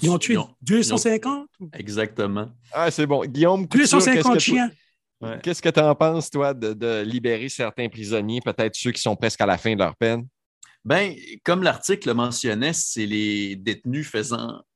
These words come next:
Speaker 2: euh, preuve de bonne conduite. Donc, euh, c'est sûr qu'il y a des délits qui sont plus graves que d'autres. Il y en a que, justement, ont des, euh, conduites, euh, appropriées. Il y en a d'autres aussi qui sont fauteurs de troubles.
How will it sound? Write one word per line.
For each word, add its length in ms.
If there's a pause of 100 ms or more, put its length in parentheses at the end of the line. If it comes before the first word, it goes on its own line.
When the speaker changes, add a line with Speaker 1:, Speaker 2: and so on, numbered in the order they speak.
Speaker 2:
euh, 100
preuve 340
de 80
bonne 360
conduite. 800 (160)
Donc, 460
euh, 200
c'est 200
sûr 200
qu'il 100
y 20
a 40
des 140
délits 400
qui 80
sont 160
plus 160
graves 460
que 80
d'autres. 680 (440)
Il 180
y 100
en 220
a 160
que, 160
justement, 720
ont 200
des, 420
euh, 140
conduites, 840
euh, 260 (220)
appropriées. 800
Il 60
y 80
en 120
a 100
d'autres 240
aussi 200
qui 100
sont 160
fauteurs 360
de 120
troubles. 440